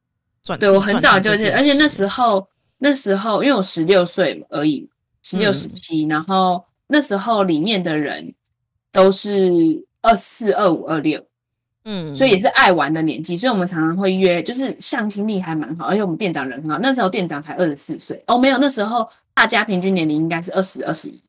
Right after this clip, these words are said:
Speaker 2: 因为很多也是大学生。
Speaker 1: 嗯。
Speaker 2: 然后那时候就，那个，我们就向心力很好，因为店长也爱玩，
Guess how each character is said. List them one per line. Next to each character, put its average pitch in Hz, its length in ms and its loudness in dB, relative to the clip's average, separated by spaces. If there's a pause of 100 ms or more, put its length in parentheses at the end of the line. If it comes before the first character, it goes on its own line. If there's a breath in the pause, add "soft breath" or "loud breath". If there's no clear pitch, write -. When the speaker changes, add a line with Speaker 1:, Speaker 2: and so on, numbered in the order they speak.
(140)
Speaker 2:
因 202 100 -6
为 220 80 -2
很 190 140 -4
多 180 140 4
也 147 80 -2
是 156 100 -10
大 151 180 -4
学 - 200 -14
生。 - 160 -12 (680)
Speaker 1:
嗯。 175 300 -10
Speaker 2:
然 185 100 4
后 214 60 4
那 226 100 0
时 226 80 -2
候 208 100 0
就， 208 400 2 (160)
那 196 240 -2
个， 170 420 0 (100)
我 170 100 -8
们 185 160 -2
就 - 120 -14 (160)
向 226 220 -2
心 202 200 -4
力 208 120 0
很 160 200 -6
好， 151 80 -4
因 175 40 -2
为 196 80 0
店 196 220 -4
长 143 120 -6
也 135 80 -10
爱 143 200 -8
玩， 71 80 -18